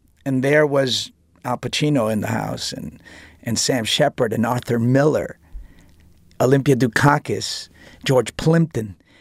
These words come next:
I mean, <laughs> here were all these illustrious people in this tiny hallway. Of, in a makeshift platform stage.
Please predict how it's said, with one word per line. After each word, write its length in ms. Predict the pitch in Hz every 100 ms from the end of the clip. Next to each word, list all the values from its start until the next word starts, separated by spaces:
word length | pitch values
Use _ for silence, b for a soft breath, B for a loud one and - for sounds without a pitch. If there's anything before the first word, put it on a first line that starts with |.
| b
I 80 | 139
mean, 160 | 147 120
<laughs> 80 |
here 160 | 180 185 -
were 80 | 196 180
all 140 | 208
these 200 | 196 160
illustrious 680 | 165 156 180 175 - 156 -
people 480 | - 185 - 135 - B B -
in 160 | 151
this 200 | 139 135
tiny 400 | - 170 180 185
hallway. 720 | 160 - 175 180 151 131 117 - b b b b b _ -
Of, 340 | 143 143 127 - -
in 120 | 156
a 60 | 143
makeshift 560 | 151 156 - 160 139 - -
platform 440 | 156 151 - 131
stage. 480 | 113 - 117 107 -